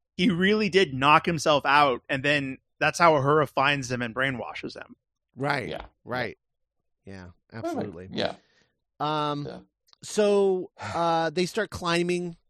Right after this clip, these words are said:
Speaker 2: manually up the decks in the el-, in the
Speaker 3: Spock
Speaker 2: elevator
Speaker 3: chooses,
Speaker 2: shaft.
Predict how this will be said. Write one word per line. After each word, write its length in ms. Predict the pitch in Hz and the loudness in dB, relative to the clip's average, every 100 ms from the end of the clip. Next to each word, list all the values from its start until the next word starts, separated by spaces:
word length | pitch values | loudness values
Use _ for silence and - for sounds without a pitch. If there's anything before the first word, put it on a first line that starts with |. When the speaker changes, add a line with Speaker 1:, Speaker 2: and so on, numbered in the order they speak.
| - | -10
Speaker 2:
manually 800 | 151 151 160 156 147 151 151 156 - | -6 -4 -4 -4 -2 -4 -6 -8 -6
up 260 | 143 147 - _ _ - _ - - | -2 -2 -6 _ _ -20 _ -18 -10
the 100 | 139 | -4
decks 600 | 147 147 - - - - - - - - | 0 -2 -2 -8 -8 -10 -14 -14 -18 -12
in 160 | 143 | -6
the 120 | 143 143 | -2 -2
el-, 140 | 147 - | -2 -4
in 100 | 143 | 0
the 80 | 143 | 2
Speaker 3:
Spock 100 | 113 | 2
Speaker 2:
elevator 300 | 147 143 135 | 2 0 0
Speaker 3:
chooses, 180 | 127 | 0
Speaker 2:
shaft. 440 | 135 135 135 - | 0 -2 -6 -10